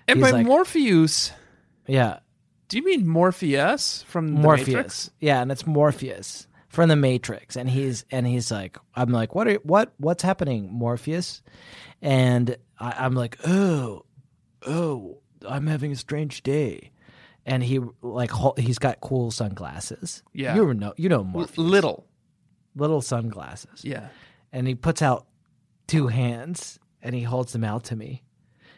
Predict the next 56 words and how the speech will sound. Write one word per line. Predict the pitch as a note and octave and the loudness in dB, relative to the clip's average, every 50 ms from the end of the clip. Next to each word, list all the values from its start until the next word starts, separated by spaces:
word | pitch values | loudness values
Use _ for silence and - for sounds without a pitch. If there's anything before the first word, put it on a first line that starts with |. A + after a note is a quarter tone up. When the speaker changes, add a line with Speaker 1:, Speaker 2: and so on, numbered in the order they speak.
| _ _ | _ _
Speaker 2:
And | - A#2+ B2+ | -8 -6 -4
he | B2 | -4
says, | - - B2 A2+ G#2 F#2+ F#2 - - - - _ _ _ _ _ _ _ _ _ _ _ _ _ - - | -4 -4 -4 -4 -6 -8 -10 -10 -12 -14 -18 _ _ _ _ _ _ _ _ _ _ _ _ _ -16 -8
"In | - A2+ G#2+ G#2 G#2 | -4 -4 -2 -2 2
one | A2 A#2+ C3 D3 | 4 4 6 6
hand." | C#3 B2 B2 B2 A#2 A2+ A2+ G#2+ G#2+ G#2 G2+ - - - - _ _ _ _ _ _ _ _ | 6 6 6 4 4 2 2 2 0 -2 -4 -6 -10 -14 -16 _ _ _ _ _ _ _ _
Speaker 1:
Why | - C3+ C#3 | -4 -2 -2
does | C#3 C#3 | 0 -2
he | D#3 | -4
sound | D3 - D#3 C#3+ C#3+ | -4 -2 -2 -2 -2
like | C#3 C#3 C3+ | -2 -4 -2
Jigsaw? | - C3 C3+ - - C3 A#2+ A#2+ C3+ - _ _ _ _ _ _ _ _ _ _ _ _ _ _ _ _ _ _ _ _ _ _ _ _ _ _ - | -2 -4 -4 -2 -4 -4 -4 -6 -6 -12 _ _ _ _ _ _ _ _ _ _ _ _ _ _ _ _ _ _ _ _ _ _ _ _ _ _ 2
Speaker 2:
It's | C3+ D#3+ D3 - - E3 | 4 4 4 4 4 4
not | D3+ F3 D3+ | 8 8 8
Speaker 1:
Is | D3+ E3+ | 10 10
it | G3+ C#3 | 8 8
Speaker 2:
Jigsaw. | C3+ F3 D#3 - G3 G3 G#3+ G#3+ | 8 8 8 8 8 6 6 6
Speaker 1:
Jigsaw? | G3+ - | 4 4
Is | F3+ D#3+ | 4 6
it | F3 | 6
Speaker 2:
<laughs> | D#3 - | 8 8
I | E3+ | 6
Speaker 1:
Jigsaw? | D#3 - - G3+ G#3 | 6 8 8 10 10
Speaker 2:
swear | A3+ A#3 | 10 10
to | E3+ G#3 | 10 8
you, | F3+ F3+ F3+ E3 | 8 8 6 6
I | D3 D#3+ D#3+ | 6 4 4
swear | D3 - B2+ C3+ D3 D3+ | 4 4 2 2 4 4
to | D3 | 4
you, | C3+ C3 B2+ | 2 2 0
it's | A#2+ - - | -2 -2 -4
not | A#2+ A2+ A2 | -4 -4 -4
Jigsaw. | - A#2 A2 - - A#2+ - - - - - - - - - - _ | -6 -8 -10 -10 -12 -14 -14 -16 -20 -20 -20 -20 -20 -20 -20 -12 _
I | C3+ C3 D3 | 4 4 4
just | C#3+ D3 D#3 - | 6 4 2 2
did | - D3+ C#3+ | 4 4 4
a | |
bad | B2+ B2+ B2+ B2+ B2+ B2 | 4 4 4 4 4 2
impression. | A#2+ A2+ - A2+ A2 G#2+ - - G2+ | 0 -2 -4 -4 -4 -4 -6 -6 -4
I'm | G#2 B2 C3+ | -2 0 4
not | D3 D#3 E3 D#3+ | 6 6 6 6
gonna | E3+ D#3+ D3+ | 4 4 4
do | C3 C3+ | 4 4
an | B2+ A#2+ | 2 2
impression. | A2+ G#2+ B2+ A#2 A2+ A2 G2 | 2 2 2 0 0 0 -4
I'm | G2 G2+ | -8 -8
just | F#2 - | -10 -10
gonna | - A2 G#2 G2 | -10 -10 -8 -6
say | - - G#2 G2 | -4 -4 -4 -4
what | F#2+ G#2+ | -4 -2
Speaker 1:
Uh, | G#2 | -2
Speaker 2:
he | D3+ | 0
said. | C#3 C3 B2+ | 0 0 2
Speaker 1:
now | C3 C#3 C3+ | 0 0 0
I'm | B2+ A#2+ A#2 - | -2 -4 -6 -6
extremely | - - - - - - - - - C3+ B2 C3 B2+ B2+ C3 C3 B2+ B2 A#2 A2 G2+ | -8 -6 -4 -4 -4 -4 -6 -8 -8 -8 -6 -4 -4 -2 -2 -2 -4 -4 -6 -8 -8